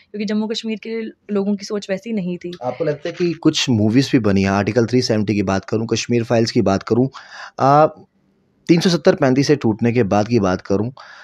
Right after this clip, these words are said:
Speaker 2: उससे पहले लोगों की सोच अलग हुआ करती थी। जम्मू कश्मीर के नाम से लोग घबराते थे, लेकिन ये जानते थे कश्मीर का केसर बड़ा फेमस है, कश्मीर में डल लेक है, वहाँ पर बर्फ़बारी है, वहाँ पर ये है।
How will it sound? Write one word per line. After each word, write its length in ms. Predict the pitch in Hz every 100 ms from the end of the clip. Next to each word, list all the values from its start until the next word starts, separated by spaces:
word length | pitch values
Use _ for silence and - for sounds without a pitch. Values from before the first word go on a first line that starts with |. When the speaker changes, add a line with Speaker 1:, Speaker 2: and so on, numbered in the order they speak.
| - - _ -
Speaker 2:
उससे 220 | 147 190
पहले 340 | 185 123 131
लोगों 240 | 139 120 127
की 80 | 135
सोच 240 | - 110
अलग 180 | 104 95
हुआ 160 | 95
करती 320 | 92 92 - 92
थी। 120 | 90
जम्मू 240 | 117 123
कश्मीर 340 | 123 - 120 117
के 100 | 117
नाम 220 | 104 110
से 140 | 117
लोग 280 | 107 107 98
घबराते 400 | 98 98 95 98
थे, 160 | 95 85 - - - 117
लेकिन 260 | 117 131
ये 160 | 117 139
जानते 300 | 120 113 117
थे 100 | 120
कश्मीर 420 | 117 - 107 107
का 140 | -
केसर 360 | 104 104 - 113
बड़ा 140 | 101
फेमस 380 | 98 98 90 87 -
है, 60 | -
कश्मीर 300 | 107 113 117
में 160 | 117 104
डल 160 | 104
लेक 260 | 101 95 -
है, 120 | 98 -
वहाँ 180 | 98 107
पर 120 | 120
बर्फ़बारी 580 | 98 117 110 98 98 98
है, 60 |
वहाँ 160 | 101 104
पर 160 | 113 98
ये 140 | 104
है। 160 | 95